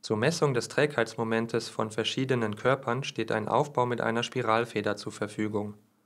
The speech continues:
Zunächst muss deren Richtmoment bestimmt werden.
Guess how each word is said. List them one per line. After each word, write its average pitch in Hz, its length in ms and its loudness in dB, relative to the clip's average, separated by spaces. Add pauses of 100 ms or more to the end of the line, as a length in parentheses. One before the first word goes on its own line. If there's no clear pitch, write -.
(840)
Zunächst 110 520 0
muss 135 160 -2
deren 127 300 2
Richtmoment 110 600 0
bestimmt 107 440 -2
werden. 104 380 -2